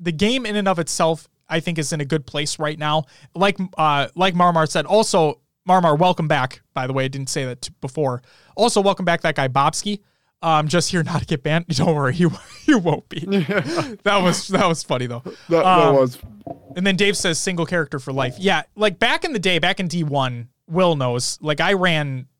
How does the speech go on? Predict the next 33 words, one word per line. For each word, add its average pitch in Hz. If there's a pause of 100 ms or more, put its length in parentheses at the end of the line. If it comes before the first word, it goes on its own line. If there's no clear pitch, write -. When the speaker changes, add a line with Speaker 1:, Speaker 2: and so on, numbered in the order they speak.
Speaker 1:
six -
characters, 208 (180)
I 190
think, 214 (460)
because 160
I 185
was 185
playing 180
on 160
both 165
three 165
sixty 160
and 156 (720)
P 196
S -
three 190 (1200)
way 160
back 185
in 190
the 190
day. 196 (540)
Um, 151 (920)
but 175
yeah, 131
I 143
was 135 (320)
d-, 175 (240)
done 190
with 151
that 143
after, 117 (520)
you 131
know. 113